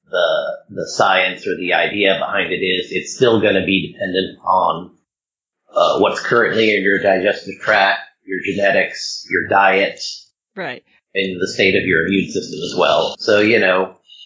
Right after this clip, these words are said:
Speaker 1: for some people, equilibrium is not gonna have any effect. And maybe it will when they're feeling ill.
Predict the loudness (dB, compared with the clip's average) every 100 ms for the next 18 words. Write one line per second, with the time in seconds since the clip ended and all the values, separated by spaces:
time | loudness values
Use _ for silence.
0 | -2 -2 2 2 2 0 2 4 4 2
1 | -2 0 2 4 4 2 0 0 0 0
2 | -2 0 0 0 -2 -2 0 0 0 -12
3 | _ _ _ _ -2 0 0 -4 0 2
4 | 4 2 2 2 4 2 0 0 -2 -2
5 | -2 -2 2 2 2 -2